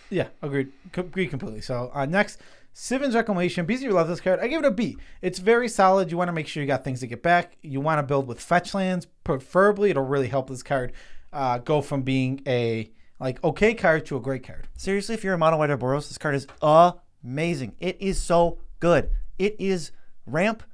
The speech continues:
Speaker 2: and then ramp again. It's, it, it's close to rampant growth. It's three mana, but you get one back. So you pay two mana to ramp.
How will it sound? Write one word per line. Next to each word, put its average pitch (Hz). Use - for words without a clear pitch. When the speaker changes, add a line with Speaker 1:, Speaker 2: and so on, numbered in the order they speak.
Speaker 2:
and 156
then 143
ramp 160
again. 151
It's, 131
it, -
it's 175
close 208
to -
rampant 233
growth. 107
It's 120
three 190
mana, 156
but -
you 131
get 170
one 156
back. 131
So 131
you 123
pay 156
two 185
mana 151
to 143
ramp. 120